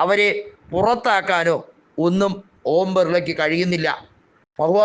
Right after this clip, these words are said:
മൊയ്ത്രയെ കഴിഞ്ഞ പാർലമെന്റ് സമയത്ത് അവസാന ഘട്ടത്തിൽ പുറത്താക്കുകയാണ് ചെയ്തത്. എന്നാൽ അവർ വീണ്ടും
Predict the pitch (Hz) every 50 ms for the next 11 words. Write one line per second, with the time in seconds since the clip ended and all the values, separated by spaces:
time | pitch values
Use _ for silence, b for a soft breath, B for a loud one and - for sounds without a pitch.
0 | 208 208 202 202 190 208 208 202 202 190 190 180 185 196 214 208 196 190 190 202
1 | 202 202 202 190 202 185 196 190 196 196 196 196 185 185 170 196 202 202 202 202
2 | 185 190 - 214 202 196 196 - - - - _ b b b b b b b -
3 | - 196 233 254 262 269 285 269 262 226 247 262 247 247 240 202 208 233 226 202
4 | 165 - - - - _ _ _ _ _ _ - - 165 190 196 196 185 190 202
5 | 220 208 196 214 226 262 262 254 202 160